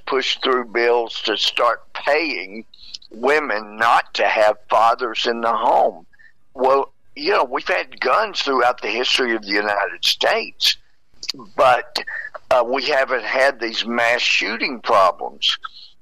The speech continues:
Well, George, I'd go back to, uh, what John Adams said, that this Constitution is intended for a moral and religious people. It is wholly inadequate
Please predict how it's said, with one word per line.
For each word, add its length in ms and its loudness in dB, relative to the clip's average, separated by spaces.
Well, 300 2
George, 340 2
I'd 220 -2
go 140 2
back 440 0
to, 480 -2
uh, 200 4
what 300 0
John 360 2
Adams 540 0
said, 540 2
that 340 0
this 240 -2
Constitution 1120 -2
is 220 -2
intended 600 -4
for 280 2
a 40 -4
moral 960 0
and 220 -4
religious 640 -2
people. 640 -2
It 200 -2
is 160 -2
wholly 880 -4
inadequate 760 0